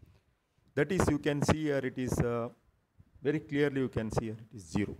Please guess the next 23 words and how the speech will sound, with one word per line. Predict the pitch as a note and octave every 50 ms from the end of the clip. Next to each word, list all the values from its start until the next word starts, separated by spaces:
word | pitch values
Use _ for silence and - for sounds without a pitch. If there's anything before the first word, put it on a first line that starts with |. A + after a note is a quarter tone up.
| - - - _ _ _
So | - A2+
once | A2+ C#3+ -
again | D#3+ D3 C3+ B2+ A#2
I |
repeat, | A2 B2+ A2 - G#2+ A2 G2+ - - - _ _ _ _ _ _ _ _ - -
x | B2 C3 - - - -
naught | F3+ F3+ F3 E3+
is | D#3+ C#3+ B2 -
zero, | - A#2 C3 B2 A2+ A#2 B2+
y | A2 A2 A#2+ C3
naught | C3 C3 B2+ B2 - -
is | G#2+ - -
one, | - G#2+ G2+ F2 F2 G2+ - -
and | B2 B2
we | A#2+ A#2+
are |
writing | A#2 C3+ D3+ D3 D#3+ D3+ C#3
all | C#3 D3 D3
the | C3+ B2
leading | A#2+ C3 D3 C3+ C#3+ C3+ C3
elements | C3 C3 C3 A2+ G2 F#2+ - - -
of | A#2 -
each | - C3 C#3 - -